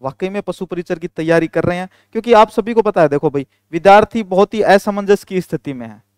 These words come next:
क्योंकि इन्होंने सिलेबस जो है उसे विस्तृत रूप से नहीं समझा रखा है, और सिलेबस विस्तार पूर्वक ना होने की वजह से विद्यार्थियों को तरह तरह के संकट झेलने पड़ रहे हैं। और वो संकट किस तरह के हैं? वो मानसिक संकट है, और कोई संकट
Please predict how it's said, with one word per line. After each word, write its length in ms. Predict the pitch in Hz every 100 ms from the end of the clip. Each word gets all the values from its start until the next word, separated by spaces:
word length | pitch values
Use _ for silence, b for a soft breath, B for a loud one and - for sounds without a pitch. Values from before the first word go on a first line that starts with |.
| _ _ _ _ _ _ 190
क्योंकि 220 | 190 214
इन्होंने 320 | 208 214 214
सिलेबस 480 | - 180 175 214 196
जो 100 | 208
है 160 | 202 226 _ _ _ _ _ _ _ -
उसे 180 | - 196
विस्तृत 440 | 185 - 254 247
रूप 160 | 196 202
से 140 | 226
नहीं 200 | 190 202
समझा 320 | 190 156 139 123
रखा 240 | - 117
है, 120 | 107 _ _ -
और 120 | 147
सिलेबस 600 | - 175 175 214 - _ _ 143
विस्तार 380 | - 202 233
पूर्वक 360 | 240 226 220 -
ना 120 | 185 202
होने 320 | 180 185 185
की 160 | 185 156
वजह 340 | 139 151 160
से 260 | - 165 185 _ _ -
विद्यार्थियों 420 | 147 156 156 165
को 100 | 156
तरह 240 | 160 160 151
तरह 220 | 151 147
के 140 | 151
संकट 380 | 147 160 156 170
झेलने 320 | - 123 123
पड़ 160 | 117 120
रहे 140 | 123
हैं। 60 | 139
और 80 | 165
वो 100 | 165
संकट 420 | - 175 - 180
किस 200 | 185 -
तरह 160 | 175 170
के 120 | 160
हैं? 60 |
वो 100 | 160 139
मानसिक 460 | 135 185 - 190
संकट 400 | - 139 135 -
है, 60 | 110
और 200 | 151 190
कोई 180 | 180 170
संकट 320 | 156 147